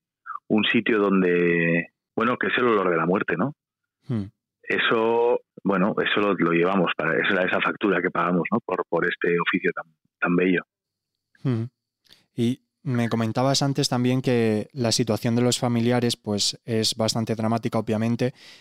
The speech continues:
Speaker 2: pero quería preguntarte por esa visión, ¿cómo lo es, cómo están viviendo las familias, eh, esta guerra?
Speaker 1: Pues las familias están en, absolutamente en shock,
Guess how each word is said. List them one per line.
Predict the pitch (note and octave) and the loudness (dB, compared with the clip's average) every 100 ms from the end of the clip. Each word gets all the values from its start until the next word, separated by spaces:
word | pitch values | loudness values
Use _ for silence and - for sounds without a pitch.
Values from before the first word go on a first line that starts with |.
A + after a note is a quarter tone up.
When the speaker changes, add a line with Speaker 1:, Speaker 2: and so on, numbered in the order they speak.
| _ - | _ -2
Speaker 2:
pero | A2+ | 0
quería | A2+ A#2+ | 2 0
preguntarte | C3 C#3 C3+ C3+ - C3 | 2 2 2 0 -2 -2
por | A#2+ | 0
esa | A#2 C3 | 0 2
visión, | A2 - B2 A2 | 0 2 0 0
¿cómo | A#2 B2+ | 0 2
lo | B2+ | 2
es, | B2 - _ | 0 -2 _
cómo | - B2+ | -2 0
están | C3 C3+ | 0 2
viviendo | B2+ B2+ B2+ | 2 2 2
las | A#2 A2 | 2 0
familias, | A#2 A#2 A#2+ A#2 G#2+ - - | 0 0 2 2 0 -2 -6
eh, | B2 A2 - | -6 -6 -4
esta | B2 - | -4 -2
guerra? | A2+ B2 G#2 - | 0 0 -2 -8
Speaker 1:
Pues | - B2 B2 A#2 B2 | 0 2 2 0 0
las | A#2 | -2
familias | A#2+ C3 E3+ G#3+ G3 - - | 0 2 2 2 0 -6 -8
están | - - D3 | -8 -4 -2
en, | E3 C3+ | 0 -2
absolutamente | A#2 - B2+ B2+ C#3+ C#3 B2+ | -2 0 2 2 2 0 0
en | A#2 | 0
shock, | - D3+ E3+ | 0 -2 -2